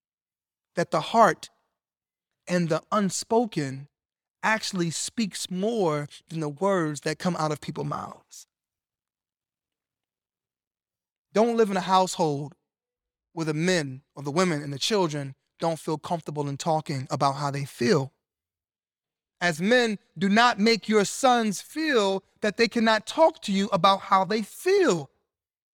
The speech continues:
Because we live in a society where children are being sexually molested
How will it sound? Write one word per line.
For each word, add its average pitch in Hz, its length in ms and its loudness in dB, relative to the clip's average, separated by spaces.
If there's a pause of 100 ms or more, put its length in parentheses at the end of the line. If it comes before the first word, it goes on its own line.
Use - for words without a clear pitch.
(800)
Because 226 180 2
we 302 120 4
live 330 180 4
in 262 80 0
a 240 60 0
society 240 680 2 (160)
where 220 160 2
children 262 560 2 (180)
are 226 140 2
being 240 300 2
sexually 262 480 -2
molested 226 560 0